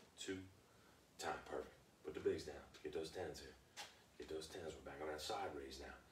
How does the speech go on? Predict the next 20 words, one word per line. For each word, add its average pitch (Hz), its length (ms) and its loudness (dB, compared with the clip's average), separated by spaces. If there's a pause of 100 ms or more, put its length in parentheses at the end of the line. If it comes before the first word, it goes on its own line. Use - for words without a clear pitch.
(420)
Back - 240 -2
on - 80 0
that - 140 0
side - 320 2
raise. - 140 -2
Again, 87 140 6
it's 92 100 0
only 95 140 6
thirty-five. 104 480 4 (300)
Let's - 140 -6
get 85 140 6
'em 90 100 8
moving. 101 240 8 (720)
Three, - 160 2 (220)
two, 107 160 -2 (260)
ready, 87 240 4 (300)
go. 87 140 8 (580)
Nice - 220 0
and 95 100 0
fast. - 380 -4